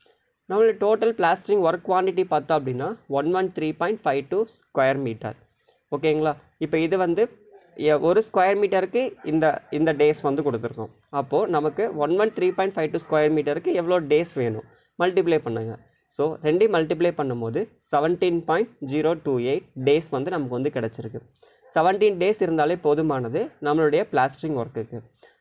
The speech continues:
ஆனா நம்ம இதுல டோர் இருக்கு, விண்டோ இருக்கு. டோர் விண்டோவை வந்து நம்ம வந்து மைனஸ்,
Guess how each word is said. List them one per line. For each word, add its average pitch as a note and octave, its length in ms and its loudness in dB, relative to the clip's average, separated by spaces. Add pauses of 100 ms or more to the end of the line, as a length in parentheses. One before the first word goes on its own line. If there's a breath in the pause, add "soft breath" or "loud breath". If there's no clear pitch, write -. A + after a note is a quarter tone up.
(160)
ஆனா C#3+ 160 -2 (280)
நம்ம D3 180 -2
இதுல C3+ 280 -2 (640)
டோர் E3+ 260 4
இருக்கு, C#3+ 260 -2 (340)
விண்டோ D3 320 2
இருக்கு. A2+ 200 -8 (340)
டோர் F#3+ 300 4
விண்டோவை E3+ 400 2
வந்து D#3 200 -2
நம்ம D#3 180 -2
வந்து D#3+ 140 -2 (100)
மைனஸ், D3 300 -2